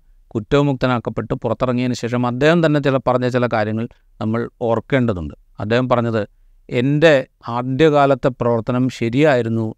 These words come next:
എന്ന് ഞാൻ വിശ്വസിക്കുന്നില്ല. അന്ന് ഞാൻ വൈകാരികമായാണ് കാര്യങ്ങളെ കണ്ടിരുന്നത്.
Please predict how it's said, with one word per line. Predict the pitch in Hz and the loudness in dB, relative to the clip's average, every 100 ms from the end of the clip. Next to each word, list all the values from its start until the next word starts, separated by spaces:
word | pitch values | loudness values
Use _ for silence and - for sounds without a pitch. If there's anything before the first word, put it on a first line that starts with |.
| 104 | -6
എന്ന് | 113 117 | -2 -2
ഞാൻ | 110 113 | -2 -2
വിശ്വസിക്കുന്നില്ല. | 101 123 - 110 104 98 78 _ _ _ _ _ _ _ - | -4 -4 -4 -2 -2 -2 -4 _ _ _ _ _ _ _ -4
അന്ന് | 117 147 160 135 - _ _ _ | 2 4 4 2 -4 _ _ _
ഞാൻ | 110 120 135 - - | -2 0 0 -4 -4
വൈകാരികമായാണ് | 113 120 127 143 156 160 160 143 123 120 117 117 | 0 2 4 4 6 4 2 2 0 -2 -2 -2
കാര്യങ്ങളെ | 110 120 123 | -2 0 -2
കണ്ടിരുന്നത്. | 117 101 101 92 87 | -2 -2 -2 -4 -6